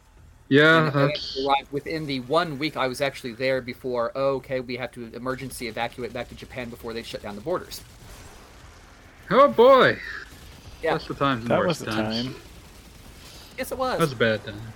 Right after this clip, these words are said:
Speaker 3: I don't remember
Speaker 2: So
Speaker 3: that
Speaker 2: anyway,
Speaker 3: month
Speaker 2: I've
Speaker 3: very well, which probably isn't healthy.
Speaker 2: Yeah, yeah.
Speaker 1: I mean, that's, I, I, as speaking as someone who's experienced a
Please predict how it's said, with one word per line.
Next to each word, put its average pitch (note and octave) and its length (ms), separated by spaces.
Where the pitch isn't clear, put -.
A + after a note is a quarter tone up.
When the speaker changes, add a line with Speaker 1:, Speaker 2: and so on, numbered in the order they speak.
Speaker 3:
I F#3+ 120
don't A3+ 180
remember D3+ 320
Speaker 2:
So - 80
Speaker 3:
that F3+ 60
Speaker 2:
anyway, F3+ 340
Speaker 3:
month - 60
Speaker 2:
I've D#3+ 200
Speaker 3:
very G2+ 260
well, F#2+ 260
which A#2+ 200
probably C#3+ 300
isn't C3 200
healthy. C#3 400
Speaker 2:
Yeah, C#3+ 280
yeah. B2 120
Speaker 1:
I C3 140
mean, C3+ 220
that's, C#3 320
I, B2+ 220
I, B2 140
as A#2 200
speaking B2 420
as A#2 120
someone A#2 380
who's A#2 300
experienced A#2+ 760
a A#2 400